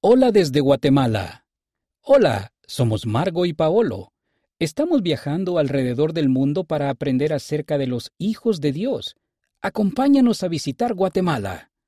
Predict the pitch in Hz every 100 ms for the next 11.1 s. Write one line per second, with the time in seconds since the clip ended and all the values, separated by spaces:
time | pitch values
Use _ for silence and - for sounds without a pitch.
0 | _ _ _ _ _ _ _ _ 120 107
1 | - 98 151 226 147 196 _ _ - 127
2 | - 120 131 123 135 127 139 156 233 165
3 | - - _ _ _ _ _ - 139 -
4 | 240 247 233 240 214 208 240 185 175 151
5 | 135 - 160 220 - 220 180 147 165 170
6 | 147 135 123 110 - 202 165 120 - _
7 | _ _ - 139 143 139 143 131 127 165
8 | 185 180 160 135 - 170 208 208 185 139
9 | 147 190 208 - - 135 123 123 156 180
10 | 180 151 139 131 120 120 107 - 98 -